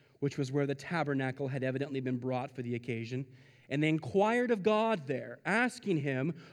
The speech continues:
"Who shall go up first to fight against the people of Benjamin?" They were essentially asking, "Which tribe should take the lead in this war against our brothers?" And God's answer is unsurprising.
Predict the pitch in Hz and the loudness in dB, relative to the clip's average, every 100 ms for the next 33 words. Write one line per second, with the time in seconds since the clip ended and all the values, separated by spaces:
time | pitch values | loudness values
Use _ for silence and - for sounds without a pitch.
0 | - - 277 294 - 269 226 240 220 220 | -6 4 6 6 4 2 6 6 6 4
1 | - 196 185 - 147 - 185 185 185 151 | 2 4 4 0 -4 2 2 2 -2 2
2 | 147 147 151 131 139 139 139 139 - - | 2 0 -4 -2 -2 0 -2 -4 -12 -6
3 | 127 131 127 113 - - - - _ _ | -2 0 -2 -4 -10 -12 -20 -20 _ _
4 | _ _ _ _ _ - 190 208 202 - | _ _ _ _ _ 4 6 8 4 4
5 | 262 285 302 285 226 190 - - 196 196 | 4 4 2 4 6 4 0 0 2 2
6 | 190 - 180 302 - - - 269 240 233 | -2 0 4 4 4 -12 2 4 4 2
7 | 240 202 170 151 - 262 - - 202 208 | 0 0 -4 -2 6 6 4 -2 0 2
8 | 214 214 220 220 226 220 208 175 185 190 | 2 2 0 2 2 2 0 0 4 6
9 | 196 180 175 175 170 175 160 156 131 117 | 4 2 0 0 2 0 2 0 0 -6
10 | - - - 131 139 160 170 190 165 180 | -12 -18 -8 -4 0 4 4 2 2 -2
11 | 190 208 202 196 143 131 170 220 254 247 | 0 0 0 0 -2 0 2 2 2 2
12 | 247 240 175 135 117 | 4 4 2 -4 -6